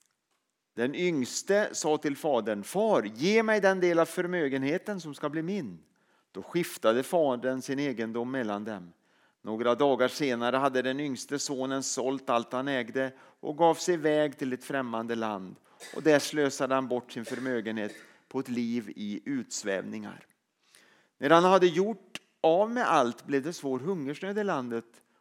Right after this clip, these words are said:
och han började lida nöd. Han gick och tog tjänst hos en välbärgad man i det landet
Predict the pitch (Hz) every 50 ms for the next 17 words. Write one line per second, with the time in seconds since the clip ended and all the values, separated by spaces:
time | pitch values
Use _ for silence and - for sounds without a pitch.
0 | _ _ - 127 135 135 156 147 131 127 120 123 127 127 131 135 120 113 123 127
1 | 123 127 143 165 151 107 - 98 - - - _ _ _ _ _ _ _ _ _
2 | _ _ _ - 87 95 113 147 165 156 - 156 147 147 143 131 - - - 113
3 | 120 143 160 156 - - 131 127 - 131 123 123 131 143 139 123 107 101 101 110
4 | 117 131 139 139 131 120 113 110 113 123 127 117 120 113 113 110 104 101 101 98
5 | 95 95 95 95 -